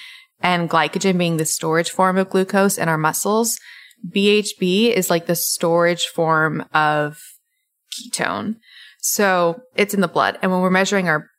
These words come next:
our blood ketone levels, that's a storage form. That's not actually a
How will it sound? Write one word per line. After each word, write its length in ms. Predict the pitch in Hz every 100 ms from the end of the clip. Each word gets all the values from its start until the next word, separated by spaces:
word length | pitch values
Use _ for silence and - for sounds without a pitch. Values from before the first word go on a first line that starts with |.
| _
our 140 | 180 175
blood 240 | 226 294
ketone 360 | - 196 214 170
levels, 540 | 160 160 156 160 - _ _ _ _ _ _ -
that's 240 | 190 185
a 40 |
storage 400 | 165 - 180 175
form. 220 | - 143 147
That's 220 | 160 -
not 240 | 185 175
actually 760 | 170 170 - - 170 156 151 -
a 560 | 151 147 139 156 135